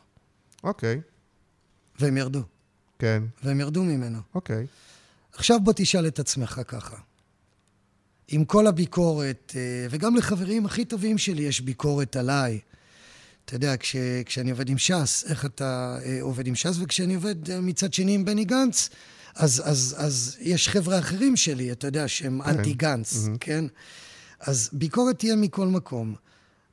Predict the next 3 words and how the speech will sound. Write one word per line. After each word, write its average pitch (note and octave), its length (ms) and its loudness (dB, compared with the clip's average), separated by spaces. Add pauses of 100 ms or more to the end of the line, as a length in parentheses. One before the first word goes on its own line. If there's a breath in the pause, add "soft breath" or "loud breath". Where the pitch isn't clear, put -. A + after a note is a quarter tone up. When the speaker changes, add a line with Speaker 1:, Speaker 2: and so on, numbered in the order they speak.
(140)
Speaker 2:
אבל, B2 540 -2
אה, A#2+ 880 -6
אה, A2+ 580 -8